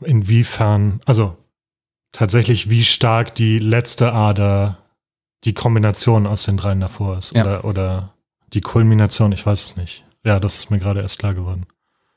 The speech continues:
Speaker 1: Also sie hat auch, sie kommt halt aus Ghana, ne, ursprünglich,
Speaker 2: Ja.
Speaker 1: wie die erste Ader. Sie studiert, fängt gleich an, Stu-, Informatik studi-, zu studieren, was den Bezug zur Londoner Ada Lovelace herstellt.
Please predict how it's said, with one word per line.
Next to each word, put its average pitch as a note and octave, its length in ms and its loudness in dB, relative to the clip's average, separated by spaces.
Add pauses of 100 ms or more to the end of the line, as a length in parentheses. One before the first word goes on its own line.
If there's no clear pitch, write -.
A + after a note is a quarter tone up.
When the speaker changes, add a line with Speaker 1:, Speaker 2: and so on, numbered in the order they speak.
(460)
Speaker 1:
Also G2 140 0
sie F#2+ 140 2
hat G2+ 120 0
auch, G#2 320 0
sie G#2 260 0
kommt G#2+ 260 0
halt A#2 140 4
aus B2 180 2
Ghana, B2 340 4
ne, A#2 120 2
ursprünglich, B2+ 760 0
Speaker 2:
Ja. - 40 -20 (800)
Speaker 1:
wie A2 60 -10
die A2 120 2
erste A2+ 300 0
Ader. A#2+ 360 2
Sie G#2 420 0
studiert, G#2+ 520 0
fängt A#2 200 0
gleich G#2+ 180 2
an, A2+ 120 4
Stu-, - 300 -4
Informatik A#2 560 2
studi-, B2+ 420 2
zu - 180 -2
studieren, B2+ 680 0
was A2 200 -2
den G#2+ 100 -2
Bezug G#2 380 -2
zur G2+ 460 0 (160)
Londoner A2+ 600 2
Ada A#2 480 0 (380)
Lovelace C3 720 2 (240)
herstellt. B2 720 0